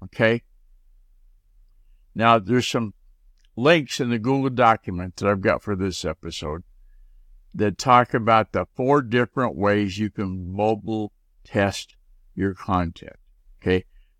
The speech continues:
Now, Google Webmaster Tools, Search Console, no more. They don't have the mobile ready test. So the alternatives to use instead are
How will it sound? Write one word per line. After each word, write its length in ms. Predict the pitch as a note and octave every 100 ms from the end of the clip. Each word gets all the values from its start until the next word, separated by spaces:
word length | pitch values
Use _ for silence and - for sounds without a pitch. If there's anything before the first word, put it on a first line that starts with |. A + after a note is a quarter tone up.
| -
Now, 200 | A2 G#2 F#2+ _ _ _ _ G#2
Google 560 | A2+ D3+ D#3+ D#3 C3+
Webmaster 680 | A2+ C3 C3 C3+ C3 - B2
Tools, 600 | - C3 B2 B2 A#2+ - _ _
Search 360 | - C3+ B2
Console, 560 | - C3+ C3 - C#3 B2+ _ _ _ _ _ _ _
no 220 | G2 G#2+
more. 260 | G#2 F#2 E2 _ _
They 160 | F#2+ G#2+
don't 200 | G#2+ G#2
have 260 | A2 F#2+
the 180 | F#2+ F#2+ - _ _ _
mobile 360 | G#2 A2+ G#2+ G2+
ready 320 | G#2 G2+ F#2+
test. 440 | - F2+ B1+ - _ _ _
So 300 | - C#3 B2+
the 180 | A#2 -
alternatives 920 | A#2 A#2+ - F3+ G#3 D#3 G#2+ G2+ -
to 120 | -
use 400 | A2 G#2+ G2+ F#2+
instead 520 | F#2+ E2+ - F2+ F2+ - _ _ _ _ _
are 360 | A2+ A2 G2+